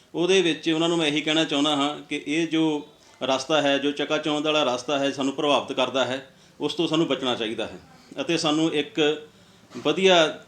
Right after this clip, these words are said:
ਦਿਸ਼ਾ ਦੇ ਵਿੱਚ ਹੀ ਵਧੀਆ ਢੰਗ ਦੇ ਨਾਲ ਆਪਣੀ ਜੀਵਨ ਬਿਤਾਉਣਾ ਚਾਹੀਦਾ ਹੈ।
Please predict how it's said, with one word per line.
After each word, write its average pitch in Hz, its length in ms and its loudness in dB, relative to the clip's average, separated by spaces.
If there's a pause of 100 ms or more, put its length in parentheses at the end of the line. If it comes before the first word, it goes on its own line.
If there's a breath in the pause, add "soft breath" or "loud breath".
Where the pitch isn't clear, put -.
ਦਿਸ਼ਾ 135 320 2
ਦੇ 156 140 2
ਵਿੱਚ 139 180 -2
ਹੀ 131 240 -2
ਵਧੀਆ 139 320 0
ਢੰਗ 156 220 0
ਦੇ 127 160 0
ਨਾਲ 127 160 2
ਆਪਣੀ 123 180 -4
ਜੀਵਨ 117 280 -6
ਬਿਤਾਉਣਾ 110 320 -6
ਚਾਹੀਦਾ 95 280 -10
ਹੈ। 90 100 -14